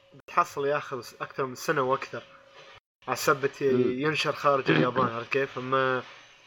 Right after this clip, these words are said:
Speaker 1: لدراغون بول كان حالة خاصة، عرفت كيف؟
Speaker 2: على طول،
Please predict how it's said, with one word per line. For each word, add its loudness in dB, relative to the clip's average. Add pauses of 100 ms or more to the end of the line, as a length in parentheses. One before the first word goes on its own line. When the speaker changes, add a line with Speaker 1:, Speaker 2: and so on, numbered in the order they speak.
(520)
Speaker 1:
لدراغون 6
بول 0
كان -6
حالة -2
خاصة، -8
عرفت -12
كيف؟ -6 (1120)
Speaker 2:
على 6
طول، 4